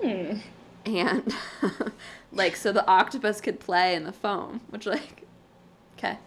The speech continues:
Speaker 2: And then, <laughs> um, one of our other coworkers, like, we didn't get caught. Like, the foam, I guess, cleared up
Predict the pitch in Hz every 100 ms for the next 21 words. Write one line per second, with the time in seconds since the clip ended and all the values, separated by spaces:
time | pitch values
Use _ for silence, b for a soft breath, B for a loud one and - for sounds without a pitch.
0 | B B B B B 190 185 180 180 180
1 | 190 - - - 190 170 156 151 - -
2 | - - - - - - - - - -
3 | - - - - 185 170 165 185 180 160
4 | 170 185 196 165 170 170 170 185 208 214
5 | 320 339 - - 226 220 - - 190 175
6 | 185 - 196 233 233 185 180 175 - 190
7 | 185 165 165 -